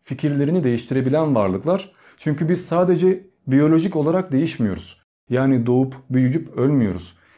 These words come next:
Bizim fikirlerimiz de, kişiliğimiz de değişiyor.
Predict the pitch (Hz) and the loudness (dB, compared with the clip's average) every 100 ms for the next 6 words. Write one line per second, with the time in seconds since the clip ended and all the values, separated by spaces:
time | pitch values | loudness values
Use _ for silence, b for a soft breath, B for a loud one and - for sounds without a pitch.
0 | b 131 175 170 139 151 147 160 175 165 | b -2 -2 -2 -4 -2 0 2 2 0
1 | 113 92 - 120 156 156 160 180 185 135 | -2 -4 -4 -4 -2 2 2 2 0 0
2 | 107 98 92 104 | 0 -2 -4 -4